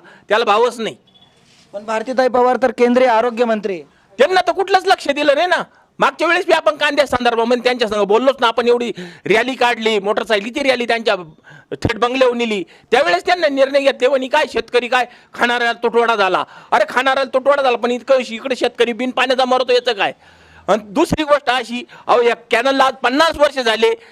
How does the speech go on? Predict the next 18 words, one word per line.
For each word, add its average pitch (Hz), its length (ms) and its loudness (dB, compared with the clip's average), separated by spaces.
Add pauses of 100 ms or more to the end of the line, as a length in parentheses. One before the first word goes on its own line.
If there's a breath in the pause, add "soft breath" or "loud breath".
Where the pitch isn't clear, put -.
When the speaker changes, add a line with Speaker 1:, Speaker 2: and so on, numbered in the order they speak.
(240 soft breath)
Speaker 1:
नुसतं 269 240 2
ही 254 220 0
सांदा 247 360 -2
सांदाच 302 360 0
चालली, 285 240 -2
लोकांचे 277 340 2
वावरं 240 380 4
गुंतून 233 260 -6
गेले, 226 240 2
त्याचा 220 500 -2
मोबदला 220 440 0
नाही. 220 280 -2 (760 soft breath)
पा-, 202 300 2
जवळजवळ 240 320 2
एक 233 220 -2
एक 247 180 0
एकर 233 300 0
ही 202 320 -2